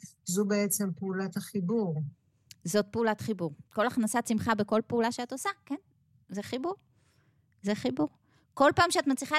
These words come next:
Speaker 2: לצאת מעצמך, וכן, ולמצוא את שליחותך כרגע, ב-, ברגע הנוכחי הזה, כי את רוב ה-, אה, אה,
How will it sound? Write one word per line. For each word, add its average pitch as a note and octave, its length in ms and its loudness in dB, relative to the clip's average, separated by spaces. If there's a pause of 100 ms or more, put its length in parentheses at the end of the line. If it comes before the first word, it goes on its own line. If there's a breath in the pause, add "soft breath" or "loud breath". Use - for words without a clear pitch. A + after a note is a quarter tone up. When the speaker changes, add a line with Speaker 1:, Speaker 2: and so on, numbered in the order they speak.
Speaker 2:
לצאת D#4 680 -2
מעצמך, C4+ 680 -4
וכן, B3+ 300 -2
ולמצוא A#3+ 680 0
את G#4 60 -4
שליחותך D4+ 560 0 (220)
כרגע, F4 440 4
ב-, D4+ 160 2
ברגע E4+ 280 0
הנוכחי D#4+ 440 -6
הזה, D4 160 -2 (520 soft breath)
כי C#4+ 260 4
את G#3 220 4
רוב E4 560 10 (240)
ה-, A#3+ 40 8
אה, G3 360 8 (760)
אה, - 60 -8